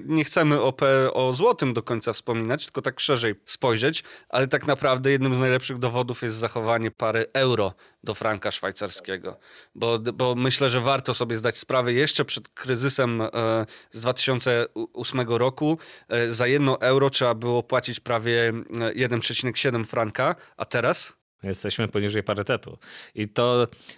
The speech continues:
Speaker 2: to też pokazuje, że to nie jest taki, nie wiem, zjeżdżalnia. To, to, to stopniowo się schodkami żeśmy schodzili do tego poziomu,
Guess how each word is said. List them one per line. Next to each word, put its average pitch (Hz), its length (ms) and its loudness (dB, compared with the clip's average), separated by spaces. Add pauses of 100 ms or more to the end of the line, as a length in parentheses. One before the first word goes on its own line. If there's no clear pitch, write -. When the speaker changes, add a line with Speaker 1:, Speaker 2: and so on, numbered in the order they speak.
Speaker 2:
to 123 100 -2
też - 360 0
pokazuje, 135 640 2 (1000)
że 117 200 -2 (320)
to 139 100 0
nie 190 120 2
jest 170 220 0
taki, 113 420 -2
nie 107 180 0
wiem, 92 200 -4
zjeżdżalnia. 104 680 0 (100)
To, 139 320 0
to, 143 180 0
to 143 180 -2
stopniowo - 1040 -2
się 143 200 2 (420)
schodkami 131 640 -2
żeśmy 117 500 0
schodzili 110 360 -4
do 110 140 -4
tego 101 260 -6
poziomu, 104 300 -4